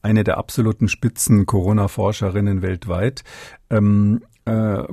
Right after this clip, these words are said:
Forscherinnen in dem Fall war jetzt ein, ein Gender-Innen, also f-, sowohl bei den Männern als auch bei den Frauen ist er eine Spitzenfigur. Die war auch bei dieser W-H-O-Kommission dabei, die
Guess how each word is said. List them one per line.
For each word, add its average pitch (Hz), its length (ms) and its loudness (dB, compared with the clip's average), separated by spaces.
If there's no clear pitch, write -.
Forscherinnen 110 840 2
in 107 140 2
dem 104 220 2
Fall 101 220 0
war 98 140 2
jetzt 98 340 -2
ein, 87 340 -2
ein 98 200 -2
Gender-Innen, 127 880 4
also 95 240 -2
f-, - 260 -8
sowohl 117 380 0
bei 107 140 0
den 95 200 2
Männern 113 280 2
als 135 260 0
auch 117 120 2
bei - 120 0
den 113 180 4
Frauen 120 400 2
ist 117 180 2
er 120 100 2
eine 107 140 2
Spitzenfigur. 117 840 -2
Die 98 200 0
war 101 120 -2
auch - 140 -4
bei 117 160 -4
dieser 98 300 -2
W-H-O-Kommission 101 1120 0
dabei, 95 340 0
die 95 260 -4